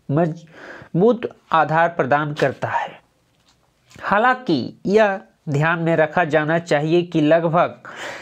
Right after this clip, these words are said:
सभी उम्मीदवार अभ्यर्थी व्यक्तित्व परीक्षण के शुरुआती समय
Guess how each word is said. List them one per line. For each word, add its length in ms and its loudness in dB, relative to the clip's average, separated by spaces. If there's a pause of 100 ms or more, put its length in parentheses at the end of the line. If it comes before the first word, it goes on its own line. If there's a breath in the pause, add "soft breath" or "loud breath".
(180 loud breath)
सभी 520 2
उम्मीदवार 720 2
अभ्यर्थी 680 2
व्यक्तित्व 720 2
परीक्षण 580 0
के 200 0
शुरुआती 880 2
समय 520 -2